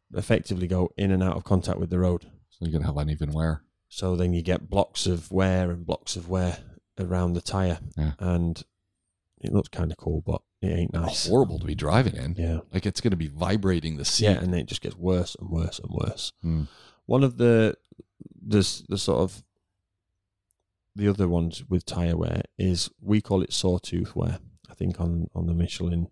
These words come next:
Speaker 2: Sawtooth
Speaker 1: thing
Speaker 2: wear.
Speaker 1: that you had, it was on there,
Speaker 2: Um,
Speaker 1: shoulder step wear, they've called
Speaker 2: yeah.
Speaker 1: it. So that's just a characteristic now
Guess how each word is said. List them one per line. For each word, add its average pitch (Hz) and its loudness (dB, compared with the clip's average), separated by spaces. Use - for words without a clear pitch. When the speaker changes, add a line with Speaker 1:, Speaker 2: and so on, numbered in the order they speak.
Speaker 2:
Sawtooth - -4
Speaker 1:
thing 85 0
Speaker 2:
wear. 85 2
Speaker 1:
that 90 -2
you 87 2
had, 85 -4
it - -6
was 87 0
on 85 6
there, 82 2
Speaker 2:
Um, 82 -2
Speaker 1:
shoulder 87 4
step - -4
wear, 87 2
they've 85 0
called 82 0
Speaker 2:
yeah. 76 2
Speaker 1:
it. - -10
So 104 0
that's - 0
just - 4
a - -10
characteristic - -2
now 85 -2